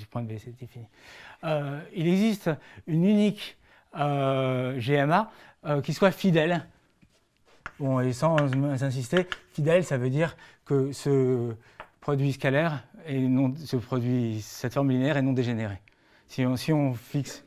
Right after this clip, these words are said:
fidèle, euh, ça devient unique. Euh, donc ça permet de définir, on peut définir maintenant l'image de ρ, l'image de la rotation. Euh, je vais l'appeler G simplement, euh, juste une notation. G, ça va être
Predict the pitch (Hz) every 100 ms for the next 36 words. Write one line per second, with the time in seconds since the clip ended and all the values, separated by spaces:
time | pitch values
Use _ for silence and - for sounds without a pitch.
0 | - - - 175 - 139 147 170 180 -
1 | - - 127 139 135 120 123 117 107 -
2 | - _ - - - - - 165 165 160
3 | 156 151 147 165 _ - 170 208 220 214
4 | 208 214 240 - - - 160 185 180 160
5 | 214 233 - - _ - 120 147 180 214
6 | 220 190 165 165 151 143 131 117 123 147
7 | 254 - _ - - 151 156 151 143 131
8 | 123 123 - 240 - - - - - -
9 | - 147 139 135 127 - _ _ - 156
10 | 156 143 131 196 233 139 139 208 - -
11 | - _ _ _ - 117 120 127 127 120
12 | 120 220 233 - - - 135 165 202 151
13 | 139 139 -